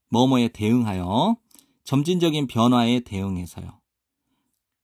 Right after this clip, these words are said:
is deceased는요, 좀 외우세요. 그 고인의 선호하는 매장 방식, 그래서 선호하는 매장 방식에서의 점진적인 변화에 대응하여 발달되었대요.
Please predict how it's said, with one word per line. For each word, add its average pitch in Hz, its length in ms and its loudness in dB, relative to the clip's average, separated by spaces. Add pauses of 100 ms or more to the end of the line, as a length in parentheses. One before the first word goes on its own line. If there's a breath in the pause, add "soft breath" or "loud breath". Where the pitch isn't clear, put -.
(140)
is 151 300 0
deceased는요, 139 960 0
좀 139 160 -4
외우세요. 127 720 0
그 156 640 4
고인의 127 760 0 (840)
선호하는 185 720 0
매장 117 400 0
방식, 90 480 -10 (420)
그래서 87 160 -14
선호하는 127 540 -2
매장 101 320 -6
방식에서의 110 1040 -4 (380)
점진적인 110 760 -2
변화에 98 600 -4
대응하여 123 720 -4 (840)
발달되었대요. 98 920 -10